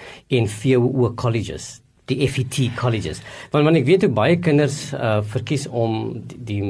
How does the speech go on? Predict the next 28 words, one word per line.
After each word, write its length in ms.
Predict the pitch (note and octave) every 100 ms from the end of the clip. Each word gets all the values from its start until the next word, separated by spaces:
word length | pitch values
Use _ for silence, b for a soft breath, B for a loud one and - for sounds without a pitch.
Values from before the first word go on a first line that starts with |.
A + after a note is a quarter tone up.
| G2
hoofstroomkuriek-, 880 | F#2+ C3+ - D3 C3 B2+ G#2 G#2 -
uh, 280 | F#2+ F2 E2+ F2
stroom 500 | - - C#3 B2 A2+
te 80 | A2
verlaat, 640 | G#2+ G2+ D3 G#2 E3+ - B B B
dan 100 | -
gaan 120 | A2+ C3+
hulle 160 | B2+
V 440 | B2 - - D3 D3
O 200 | C3+ C#3 B2+
O 100 | A#2+
colleges 580 | A#2+ C#3 E3+ C#3+ C3 -
toe. 260 | - D#2 - - b b - G2
Wat 240 | F3+ F#3
weet 600 | G2+ A#2 C#3 C#3+ - - G#2
w-, 220 | G2 - -
jy 280 | G#2 G#2+ G#2
van 260 | A2+ G2+
V 240 | - C3 A#2+
O 180 | B2+ A2
O 80 |
colleges 460 | G#2+ A#2 A2 G#2+ G#2+
en, 160 | G#2+ G#2+
en 100 | G2+
hoe 160 | A2
hulle 180 | A2 G#2
jou 140 | G2 G2+
vakgebied 680 | - A2 - F2 F2+ -